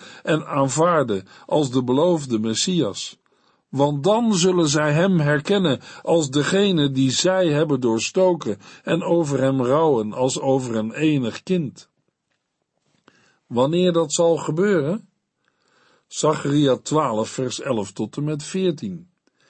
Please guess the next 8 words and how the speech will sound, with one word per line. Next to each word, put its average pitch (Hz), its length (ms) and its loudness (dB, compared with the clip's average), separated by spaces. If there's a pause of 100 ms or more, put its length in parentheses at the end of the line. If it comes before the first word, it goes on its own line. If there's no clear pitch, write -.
(380)
Jeruzalem 127 720 0
zal 143 220 0
nog 127 200 0
zwaarder 175 540 2
in 170 140 2
de 151 100 2
rouw 165 300 4
zijn 160 420 0